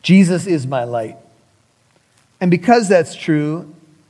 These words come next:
look at the result. Here's the question that you should ask yourself. If the Lord is your light,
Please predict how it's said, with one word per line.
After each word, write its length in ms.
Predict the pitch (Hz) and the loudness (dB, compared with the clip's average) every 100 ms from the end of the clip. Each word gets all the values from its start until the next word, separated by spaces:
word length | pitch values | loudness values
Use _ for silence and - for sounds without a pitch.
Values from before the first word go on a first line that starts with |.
| - | -4
look 160 | 202 | -2
at 120 | 233 202 | 0 -2
the 80 | |
result. 640 | 156 139 139 127 131 - _ _ _ _ | -4 -4 -4 -4 -4 -12 _ _ _ _
Here's 240 | - 277 240 | -4 -4 -4
the 80 | 180 | -4
question 400 | 175 165 151 143 | -2 -2 -6 -10
that 140 | 139 | -8
you 120 | 135 | -10
should 200 | 127 123 | -10 -8
ask 300 | 120 117 - | -6 -8 -10
yourself. 420 | 120 - 120 107 - _ _ _ - | -16 -10 -10 -10 -16 _ _ _ -2
If 220 | 220 214 | -2 0
the 140 | 208 | 0
Lord 340 | 175 165 202 226 | 0 0 0 0
is 320 | 202 190 156 | -4 -4 -4
your 160 | 160 139 | -4 -2
light, 380 | 127 123 135 | 0 -2 -4